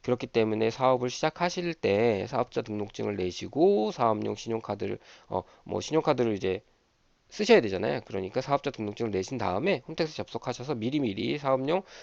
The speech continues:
어, 신용카드를 등록을 해 주시길 바라겠습니다. 언제든지, 어, 변경도 가능하고, 어, 삭제도 가능하기 때문에 그런 부분은 크게 부담 갖지 마시고 미리미리 등록하셔가지고, 어,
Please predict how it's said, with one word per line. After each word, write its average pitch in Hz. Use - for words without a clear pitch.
어, 104
신용카드를 139
등록을 113
해 185
주시길 110
바라겠습니다. 90
언제든지, 147
어, 104
변경도 131
가능하고, 131
어, 107
삭제도 143
가능하기 131
때문에 117
그런 117
부분은 107
크게 -
부담 113
갖지 -
마시고 107
미리미리 98
등록하셔가지고, 151
어, 98